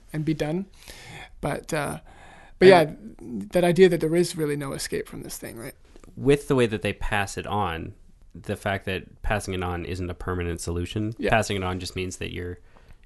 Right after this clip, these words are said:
Speaker 2: you're paying it forward and you hope that the next person does.
Speaker 1: Yeah.
Speaker 2: But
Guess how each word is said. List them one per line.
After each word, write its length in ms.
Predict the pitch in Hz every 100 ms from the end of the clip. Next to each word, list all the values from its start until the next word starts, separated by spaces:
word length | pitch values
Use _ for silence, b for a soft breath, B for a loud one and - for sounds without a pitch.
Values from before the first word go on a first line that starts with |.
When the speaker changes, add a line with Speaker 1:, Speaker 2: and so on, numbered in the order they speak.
| -
Speaker 2:
you're 60 |
paying 280 | - 101 92
it 100 | 80
forward 460 | - 92 95 104 104 -
and 140 | 101
you 60 | 92
hope 180 | 95 -
that 120 | 92
the 80 | 90
next 200 | 90 -
person 260 | 104 98
does. 300 | 101 101 107 -
Speaker 1:
Yeah. 200 | 208 - - - -
Speaker 2:
But 260 | 98 92